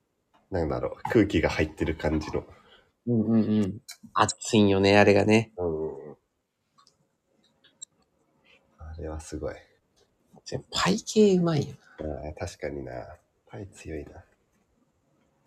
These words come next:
Speaker 1: 俺結構プリン、プリンだとさ、
Speaker 2: うん。
Speaker 1: えっと、成城石井のプリンか、
Speaker 2: うん。
Speaker 1: シャトレーゼの
Speaker 2: うんうんうんうん。
Speaker 1: 好きだったんだよね。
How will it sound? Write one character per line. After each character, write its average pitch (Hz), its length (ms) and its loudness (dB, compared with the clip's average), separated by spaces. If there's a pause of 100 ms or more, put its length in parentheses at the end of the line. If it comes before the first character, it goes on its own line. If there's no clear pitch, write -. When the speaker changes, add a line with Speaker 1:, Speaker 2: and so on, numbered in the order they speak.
(1120)
Speaker 1:
俺 87 120 -2
結 - 240 -6
構 95 140 4 (120)
プ - 140 -2
リ 131 180 2
ン、 90 220 -4
プ - 120 0
リ 127 100 4
ン 90 120 4
だ 73 100 4
と 76 140 -2
さ、 - 360 -8 (500)
Speaker 2:
う 127 40 -6
ん。 - 40 2
Speaker 1:
え 104 140 0
っ 92 40 -8 (1400)
と、 76 240 -2
成 117 260 2
城 127 160 8
石 127 240 4
井 120 40 6
の 120 80 8
プ 120 160 -6
リ 92 160 0
ン 71 100 -4
か、 69 400 -6 (500)
Speaker 2:
う 135 60 -4
ん。 110 220 -6 (400)
Speaker 1:
シ - 100 -18
ャ 101 100 -4
ト 117 140 0
レ 123 120 8
ー 107 100 6
ゼ - 340 0 (480)
の 85 260 2
Speaker 2:
う 151 40 2
ん - 20 4
う 165 40 6
ん 170 40 10
う 135 640 2
ん - 40 0
う - 20 0
ん。 110 160 -6 (1900)
Speaker 1:
好 - 100 -12
き 101 100 0
だ 85 100 2
っ - 60 -10
た 78 100 0
ん 67 80 -2
だ 65 80 -4
よ 62 80 -6
ね。 - 180 -16